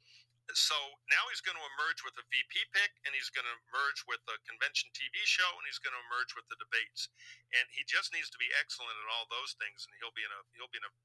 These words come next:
very good position. But we don't know if he'll be excellent, and we don't know. The V P choice could give Trump something new to talk about. So that, you know,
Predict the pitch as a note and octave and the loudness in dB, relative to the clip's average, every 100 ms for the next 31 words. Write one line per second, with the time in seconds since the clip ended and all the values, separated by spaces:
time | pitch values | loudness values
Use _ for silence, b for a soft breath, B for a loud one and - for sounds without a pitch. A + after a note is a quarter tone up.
0 | - A#2+ A#2+ G#2+ - - F#3+ - A#2+ B2+ | 0 0 0 -6 -6 0 2 2 -2 -2
1 | B2+ _ _ _ - D3 F3+ F#3+ A#3+ F#3+ | -2 _ _ _ -2 0 2 0 -2 -4
2 | B2+ A2+ G#2 G2 - G#2+ A#2 - A#2+ B2+ | -8 -4 -2 0 -2 -8 -12 -10 -4 0
3 | C#3 D#3+ C3+ D3 C#3+ B B - C3 - | 0 -2 -2 -2 -4 B B -4 -4 -2
4 | F#3+ B3 - G3+ - D#3 C#3+ - E3 - | -4 -2 -2 0 0 0 -2 -2 -4 -2
5 | D3+ D3 - C#3+ C3+ - C#3+ - B2 B2+ | -4 -2 -4 -4 -4 -2 -2 -4 -6 -6
6 | B2+ A#2 B2+ B2 - - - - - A2+ | -6 0 2 2 -2 -14 -16 -10 -8 -2
7 | A#2 C3 - C#3 G#2+ G#2 | 2 2 0 -2 -2 -6